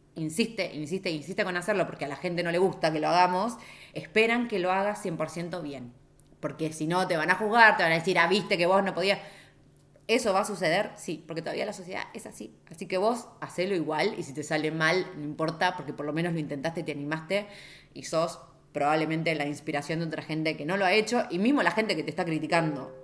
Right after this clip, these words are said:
porque por algo te critican. Así que <laughs> seguramente porque ellos no se animen o ellas no se animen a hacerlo y vos sí. Entonces, nada, felicitaciones, lo intentaste, se salió mal,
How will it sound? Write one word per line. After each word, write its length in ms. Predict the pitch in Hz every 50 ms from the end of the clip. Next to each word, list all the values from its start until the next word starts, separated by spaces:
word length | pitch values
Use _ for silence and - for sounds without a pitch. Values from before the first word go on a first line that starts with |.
| -
porque 220 | - - 156 147 131
por 180 | - 156 160
algo 180 | 175 185 185 175
te 120 | 180 156
critican. 480 | 143 143 131 143 139 - 139 139 143 - - - - - -
Así 260 | - - - - 196
que 300 | - - - 196 214 190 - - -
<laughs> 120 | - - -
seguramente 440 | - - 165 180 196 190 208 190 208
porque 220 | 160 185 - - -
ellos 200 | 196 - 208 190
no 80 | 175
se 80 | 160 175
animen 320 | 160 160 175 185 196 156
o 80 | 156 160
ellas 200 | 170 180 185 175
no 120 | 175 165
se 80 | 156 160
animen 240 | 156 160 165 156 156
a 40 | 151
hacerlo 400 | 143 165 165 165 170 180 180 - 147
y 60 | 151
vos 240 | 151 156 160 156 -
sí. 460 | - - 165 160 185 233 262 247 - - - - -
Entonces, 560 | - 147 143 156 160 156 175 170 165 170 - - - - - -
nada, 220 | 147 139 139 139
felicitaciones, 720 | - - 160 160 165 160 - 180 175 175 240 262 269 240 196
lo 80 | 165
intentaste, 420 | 160 156 160 160 165 185 220 226 220
se 100 | 190 165
salió 280 | 160 160 147 165 170
mal, 420 | 180 185 190 202 220 220 208 -